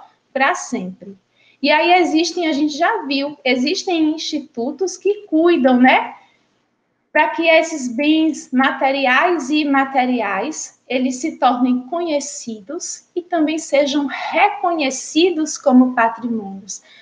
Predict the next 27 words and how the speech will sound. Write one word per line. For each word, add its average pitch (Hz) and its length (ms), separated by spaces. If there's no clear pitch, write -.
pra 269 160
que - 160
a 311 140
partir 254 760
do 226 140
conhecimento 247 960
e 214 60
do 226 140
reconhecimento 269 1400
como 240 300
patrimônio 220 640
cultural, 220 680
eles 254 300
possam 285 460
ser, 247 400
ó, - 180
preservados, 214 1300
eles 226 260
possam 247 460
ser 269 460
cuidados. 202 960
Então, 254 260
pra 302 160
que 311 100
um 320 100
patrimônio, 262 680
ele 226 380